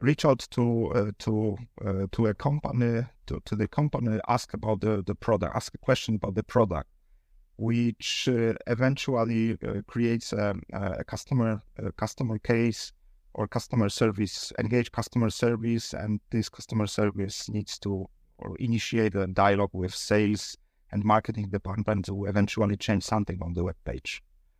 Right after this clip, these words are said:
Uh, what happens? Uh, I would say the first thing is that these environments or the way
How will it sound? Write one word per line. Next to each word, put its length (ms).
Uh, 480
what 160
happens? 560
Uh, 300
I 100
would 140
say 160
the 80
first 280
thing 240
is 260
that 200
these 380
environments 800
or 160
the 120
way 480